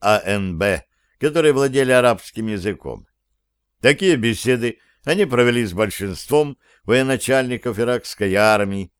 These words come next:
командирами частей и соединений, с многими помощниками Хуссейна и его министрами.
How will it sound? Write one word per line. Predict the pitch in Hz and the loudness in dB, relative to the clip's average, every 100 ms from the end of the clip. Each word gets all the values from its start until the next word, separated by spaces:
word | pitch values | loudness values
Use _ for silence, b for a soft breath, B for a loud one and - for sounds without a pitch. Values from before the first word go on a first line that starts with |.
| _ _ | _ _
командирами | - 135 165 165 110 | -4 -2 2 0 0
частей | 95 107 98 - 151 147 | -2 -4 -6 -4 -2 -2
и | 85 | -4
соединений, | - 85 73 92 113 135 127 120 95 _ _ _ _ _ | -8 -10 -8 -6 -4 -2 -4 -6 -10 _ _ _ _ _
с | - | -10
многими | 101 160 160 147 151 | 0 2 2 0 -4
помощниками | - 135 139 131 131 123 120 120 - b b | 2 2 2 0 -2 -4 -4 -4 -6 b b
Хуссейна | - 139 - - 120 120 117 107 101 | -6 -4 -6 -2 2 2 0 -4 -6
и | - | -4
его | 113 117 131 | -2 0 0
министрами. | 127 127 117 - - 65 50 | -2 -2 -4 -6 -12 -12 -14